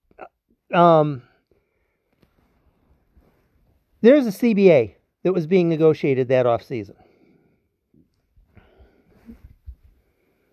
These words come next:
There was a C B A being negotiated that season, that offseason, like there's a C B A being negotiated this season,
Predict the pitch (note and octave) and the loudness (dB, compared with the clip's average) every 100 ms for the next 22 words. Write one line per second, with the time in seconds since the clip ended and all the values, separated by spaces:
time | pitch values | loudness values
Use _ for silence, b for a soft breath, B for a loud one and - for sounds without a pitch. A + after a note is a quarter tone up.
0 | _ _ _ _ _ _ _ _ _ _ | _ _ _ _ _ _ _ _ _ _
1 | _ - E3+ A3 B3+ B3+ A3 G#3 F3+ - | _ -2 2 4 2 0 0 -2 -2 -6
2 | B3+ B3+ A#3 G#3+ G#3 G#3 G3+ F3+ E3 D#3+ | -8 -2 2 2 2 -2 -2 0 -2 -2
3 | E3+ D#3 D3+ C#3+ C#3+ - C#3 A#2+ B2 A2 | -6 -6 -4 -4 -6 -10 -10 -10 -12 -10
4 | C3+ C3 C3+ - B2+ A#2+ F3+ D#3 E3 G#3 | -4 -2 -2 -4 -12 -10 -6 2 4 4
5 | F#3+ F3+ G#3+ D#3+ F3 F#3+ F#3 F#3 F3 E3 | 2 2 0 -2 -4 -4 -8 -4 -2 -2
6 | D#3+ E3+ F3 F3 D#3 E3+ F3 F#3 F#3+ G#3 | 0 -2 -2 -4 0 0 0 -2 -2 -2
7 | B3 C#4 - F#3+ D3 A2+ | -6 -8 -2 -2 -2 -8